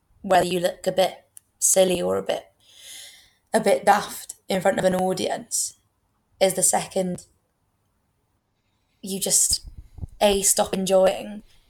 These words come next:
and B, make people feel a bit uncomfortable. So I think in terms of performing, not be scared to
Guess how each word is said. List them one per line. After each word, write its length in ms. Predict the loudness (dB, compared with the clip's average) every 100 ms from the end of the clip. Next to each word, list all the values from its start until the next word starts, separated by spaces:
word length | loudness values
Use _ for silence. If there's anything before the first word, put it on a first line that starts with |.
| -8
and 160 | -8 -4
B, 440 | -4 -2 -4 -8 _ _ _ _ _ _ _
make 260 | -6 -6 -8
people 220 | -10 -8
feel 220 | -6 -6
a 20 |
bit 120 | -4 -4
uncomfortable. 640 | -4 -8 -4 -4 -4 -12 _ _ _ _ -8
So 220 | 0 2
I 100 | 2
think 400 | -2 -6 -8 -16 _ _ _ _ _ _ _ _ _ _ _ _ _ -2
in 160 | 0 0
terms 240 | -2 -4
of 60 | -6
performing, 300 | -6 -6 -8 _ _ _ _ -2
not 300 | -2 -2 -4
be 340 | -6 -6 -8 _ _ _ _ _ _ _ -6
scared 540 | -2 2 4 4 0 -4 -2
to 300 | 0 0 -4